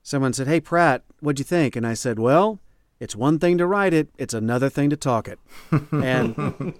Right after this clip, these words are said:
Speaker 1: and they all just jumped up like, "Oh, Mister Classical Theater, uh," uh. And I'm like, "No," I stuck to my guns. I said,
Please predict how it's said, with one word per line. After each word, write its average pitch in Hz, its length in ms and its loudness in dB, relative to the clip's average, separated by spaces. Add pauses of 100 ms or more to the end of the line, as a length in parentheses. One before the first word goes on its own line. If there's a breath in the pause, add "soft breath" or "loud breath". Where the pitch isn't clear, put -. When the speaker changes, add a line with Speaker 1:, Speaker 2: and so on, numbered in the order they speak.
(300)
Speaker 1:
and 170 220 4
they 196 120 6
all 196 220 8
just 156 240 2
jumped 151 340 8
up 139 100 8
like, 147 200 6
"Oh, 170 260 8
Mister 147 260 4
Classical 165 600 -2
Theater, 131 580 2
uh," 160 540 4
uh. - 20 2
And 123 100 0
I'm 131 60 -2
like, 135 220 -4
"No," 208 300 6
I 135 120 6
stuck 165 260 0
to 151 80 -2
my 120 140 0
guns. 117 260 -2
I 120 40 -4
said, 127 260 0